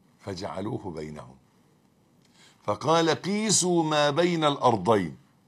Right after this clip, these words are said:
فإلى أيهما كان أدنى فهو له". أدي بلده اللي كان بيعصي ربنا فيها،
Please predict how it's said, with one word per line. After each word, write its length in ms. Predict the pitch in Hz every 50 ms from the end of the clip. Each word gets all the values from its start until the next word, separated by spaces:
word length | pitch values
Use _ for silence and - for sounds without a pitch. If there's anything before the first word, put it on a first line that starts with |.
| _ _ _ _ _ _ _ _ _ _ _ _ _ _ _ _ _ _ _ _ _ _ _ _ _ _
فإلى 580 | - 127 - - 151 160 151 151 151 143 135
أيهما 720 | 151 156 156 143 156 190 208 208 185 175 160 151 147 143 139
كان 340 | 123 147 156 151 151 151 147
أدنى 720 | 143 127 107 165 185 170 170 190 190 190 202 208 214 220 196 175
فهو 360 | - 160 170 170 175 170 151
له". 200 | 127 107 92 - - - _ _ _ _ _ _ _ _ _ _ _ _ _ _ _ _ _ _ _ _ _ _ _ _ _ _ _ _ _ _ _ _ _ _ _ _ _ _ _ _ _ _
أدي 260 | - 143 151 135 147 147
بلده 360 | 156 180 185 185 180 160 165
اللي 120 | 156 156
كان 160 | 127 160 160
بيعصي 340 | 147 165 180 170 156 - 160
ربنا 320 | 156 156 147 147 180 180 165
فيها، 400 | 135 185 208 208 214 208 392 -